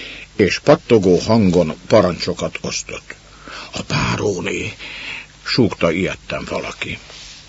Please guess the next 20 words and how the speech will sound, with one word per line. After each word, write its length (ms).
Nuca 440
eltette 480
a 40
maradék 420
puliszkát, 640
megtörülte 600
a 60
száját, 640
hóna 420
alá 180
szorította 680
a 60
hosszú 380
nyelű 320
baltát, 720
és 160
megindult 560
a 80
lépcső 360
felé. 520